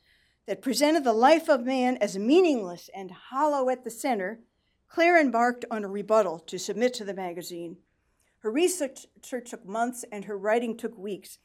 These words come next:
And when she finished, it was <laughs> sixteen thousand words,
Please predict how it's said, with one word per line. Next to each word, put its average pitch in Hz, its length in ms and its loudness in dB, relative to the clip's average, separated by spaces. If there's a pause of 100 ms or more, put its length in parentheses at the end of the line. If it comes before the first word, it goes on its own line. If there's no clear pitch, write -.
(260)
And 214 100 -8
when 226 120 -6
she - 120 -10
finished, 302 460 -2
it 214 100 -8
was 240 180 -6 (140)
<laughs> - 160 -20
sixteen 320 520 -2
thousand 254 420 2
words, 208 460 -2